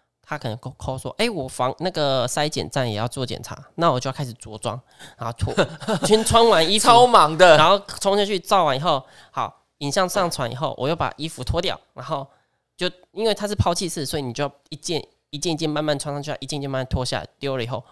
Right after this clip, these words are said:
Speaker 1: 我去忙急诊，他又说我要筛检，那你又再穿回，再穿新的，对，那穿穿可能穿一套，可能就是大概五分钟。
Speaker 2: 可是，
Speaker 1: 那
Speaker 2: 哎，可是那时候就是医疗量能这么不够吗？就是你们人力也这么少，是不是？
Speaker 1: 嗯，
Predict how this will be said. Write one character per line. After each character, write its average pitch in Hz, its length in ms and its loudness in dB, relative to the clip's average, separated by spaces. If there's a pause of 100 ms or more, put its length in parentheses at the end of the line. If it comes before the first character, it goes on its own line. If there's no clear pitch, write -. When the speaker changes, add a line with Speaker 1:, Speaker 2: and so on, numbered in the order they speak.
Speaker 1:
我 117 100 -14
去 147 140 -4
忙 120 280 -4
急 113 180 -8
诊， - 240 -10 (160)
他 147 160 -6
又 147 100 -2
说 147 140 -6
我 110 100 -2
要 113 80 0
筛 117 180 -6
检， - 240 -8 (400)
那 135 140 0
你 131 80 -2
又 123 80 -4
再 143 100 -6
穿 139 240 0
回， 131 140 -4 (140)
再 156 100 -4
穿 147 180 -4
新 120 280 -4
的， 117 200 -8 (460)
对， - 180 -12 (280)
那 143 120 -2
穿 151 280 -2
穿 151 180 -2
可 139 140 -6
能 107 120 -6
穿 139 220 -4
一 120 60 -8
套， 131 280 -8
可 117 140 -10
能 104 100 -4
就 123 120 -8
是 123 120 -10
大 120 160 -8
概 117 260 -8
五 104 120 -10
分 117 260 -4
钟。 113 240 -4 (880)
Speaker 2:
可 156 100 -4
是， 196 80 -2
Speaker 1:
那 269 100 -4 (140)
Speaker 2:
哎， - 80 -6
可 170 140 -4
是 202 80 -8
那 247 100 0
时 226 80 -2
候 233 60 2
就 214 320 -6
是 214 80 -2
医 202 140 -6
疗 180 160 2
量 170 200 0
能 113 160 -4
这 113 100 -8
么 147 80 0
不 110 160 -6
够 113 240 0
吗？ 95 160 0
就 117 80 -8
是 156 80 -6
你 135 80 -6
们 98 160 -6
人 101 140 -2
力 127 80 -4
也 110 80 -2
这 120 160 -8
么 104 100 -6
少， - 240 -6
是 80 120 -14
不 80 40 -16
是？ 67 240 -14 (920)
Speaker 1:
嗯， 151 500 0